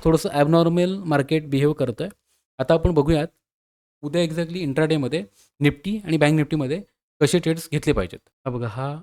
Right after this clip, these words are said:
निफ्टीचा इंट्राडे चार्ट आहे. उद्यासाठी जर आपण सीपीआर बघितला, तर उद्या असेंडिंग सीपीआर आहे, म्हणजे मार्केटमध्ये as per सीपीआर theory बाय करायला पाहिजे. पण आपण बघितलं डे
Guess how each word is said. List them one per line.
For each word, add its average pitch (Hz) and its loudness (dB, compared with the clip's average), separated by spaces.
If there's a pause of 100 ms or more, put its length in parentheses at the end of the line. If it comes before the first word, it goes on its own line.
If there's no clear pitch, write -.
(100)
निफ्टीचा 135 -4 (320)
इंट्राडे 139 0
चार्ट 98 -6
आहे. - -10 (340)
उद्यासाठी 147 2
जर 143 -2
आपण 147 0
सीपीआर 131 0
बघितला, 120 -4 (240)
तर - -10
उद्या 127 2
असेंडिंग 147 -2
सीपीआर 123 -4
आहे, 156 -8
म्हणजे - -10
मार्केटमध्ये 143 0 (280)
as 117 -2 (100)
per 147 4
सीपीआर 139 -2
theory 135 0 (680)
बाय 135 6
करायला 107 -2
पाहिजे. 98 -10 (460)
पण 139 0
आपण 151 2
बघितलं 143 2
डे 143 2